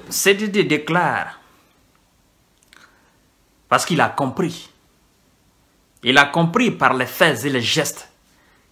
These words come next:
Il a compris par la volonté. Il a compris par le système machiavélique. Il a compris par le système, euh, euh,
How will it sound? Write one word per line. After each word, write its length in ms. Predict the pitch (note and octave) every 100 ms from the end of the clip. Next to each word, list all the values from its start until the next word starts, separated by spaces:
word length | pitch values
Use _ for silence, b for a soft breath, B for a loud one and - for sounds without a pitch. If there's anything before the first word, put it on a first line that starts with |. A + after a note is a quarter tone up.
| _ -
Il 120 | D#3
a 60 |
compris 500 | D#3+ - F3+ F3 C4
par 220 | F#3 D3+ C3
la 120 | B2
volonté. 600 | A#2+ E3 D#3 D3 D#3+ A2+ - _ _
Il 140 | C3+
a 80 | D3
compris 420 | D3 E3 E3 A3
par 180 | E3+ C3+
le 120 | C3
système 480 | C3 E3 E3 F#3 D3
machiavélique. 720 | C3 C3+ D#3 B2 C#3 D3+ - - - b b b b b b
Il 120 | C3+ D3+
a 60 | D3
compris 480 | F3+ F#3 G3 A3
par 180 | D3+ C#3
le 140 | C#3 C#3
système, 520 | - E3 F#3+ F3 D3+
euh, 280 | B2+ A2+ D#2 - b b b b _ _
euh, 480 | A2+ A#2+ A#2+ G2+ E2+